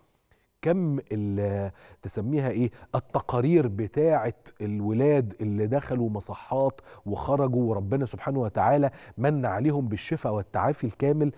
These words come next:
هتلاقي الولاد دول كلامهم عن تعاطي المخدرات مخيف. هي ما فيهاش أي انبساط على الإطلاق، ده أنت بتنفصل عن الواقع وبتجيلك هلاوس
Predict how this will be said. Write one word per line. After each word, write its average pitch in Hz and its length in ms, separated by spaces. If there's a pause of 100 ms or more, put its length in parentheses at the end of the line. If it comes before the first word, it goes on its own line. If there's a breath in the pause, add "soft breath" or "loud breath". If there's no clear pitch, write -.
(240 loud breath)
هتلاقي 139 640
الولاد 131 500
دول 160 200
كلامهم 135 680
عن 139 220
تعاطي 135 320
المخدرات 117 640
مخيف. 123 480 (320 soft breath)
هي 123 120
ما 120 100
فيهاش 151 340
أي 151 120
انبساط 127 360
على 101 80
الإطلاق، - 460 (280 loud breath)
ده 98 80
أنت 101 160
بتنفصل 98 640
عن 82 240
الواقع 104 460
وبتجيلك 101 760
هلاوس 120 600